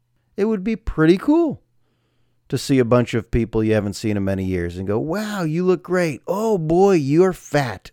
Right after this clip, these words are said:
Oh my God, you look great. Holy shit, you look old. Oh my God, you look so great. Oh boy, what happened to you? Oh my God, you look so great.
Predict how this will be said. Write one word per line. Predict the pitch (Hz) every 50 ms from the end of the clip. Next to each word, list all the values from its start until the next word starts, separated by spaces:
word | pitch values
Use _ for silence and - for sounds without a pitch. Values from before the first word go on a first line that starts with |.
| _
Oh | - 190 220 220
my | 196 147 113 104
God, | 101 139 160 170 175 175 170 147
you | 143 151 175 202 202
look | 185 185 180 -
great. | - 151 139 120 101 - -
Holy | - - 180 240 226 196 165 131
shit, | 113 - - - 175 175 - -
you | - - 135 156
look | 156 151 147 -
old. | - - 127 123 110 95 90 - - - - -
Oh | 339 339
my | 359 330 311
God, | 277 240 - - - 202 196 240 202 214
you | 220 220
look | 220 240 214
so | - - 254 254 220
great. | 196 226 233 226 202 - - _ _ _ _
Oh | - - 147 139 123 110
boy, | 92 90 98 117 123 120 113 101 98 92
what | 92 95
happened | 113 113 110 101 110 107 98
to | 98
you? | 95 101 98 90 80 - _ - - _ _
Oh | - 220 233
my | 226 220 226 220
God, | 185 170 170 220 208 202 202 214 208 196
you | 202 190
look | 185 196 185
so | - - 202 180 160
great. | 151 165 175 160 139 -